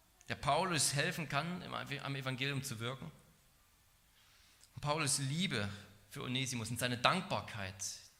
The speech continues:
so einen Freund zu haben, könnte kaum besser ausgedrückt werden in diesem Brief. Er muss ihn sich wirklich vom Herzen reißen.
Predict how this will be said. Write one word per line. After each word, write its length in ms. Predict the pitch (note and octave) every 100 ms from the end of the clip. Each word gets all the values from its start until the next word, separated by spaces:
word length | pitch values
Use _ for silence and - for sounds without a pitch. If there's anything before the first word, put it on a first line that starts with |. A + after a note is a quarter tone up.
| - -
so 260 | - C#3 C#3
einen 380 | C3 C3 B2 -
Freund 560 | - B2 C3+ D3+ C3+ -
zu 140 | A2
haben, 260 | B2 C3 -
könnte 240 | C3+ C3+
kaum 380 | - B2+ C3 B2
besser 360 | C3+ - -
ausgedrückt 600 | - C3+ - A#2+ G#2+ -
werden 280 | - G#2 -
in 80 | G2+
diesem 220 | G#2+ G#2+
Brief. 260 | G2+ A2+ G#2+ - - - - - - - - - - - - - -
Er 80 | A#2
muss 220 | D3+ E3+
ihn 100 | D#3
sich 160 | C3 C#3
wirklich 580 | D#3 C#3+ - - - - - - - - - -
vom 200 | - C3+
Herzen 340 | D3 D3+ D3+
reißen. 380 | G#2+ G#2+ G#2 -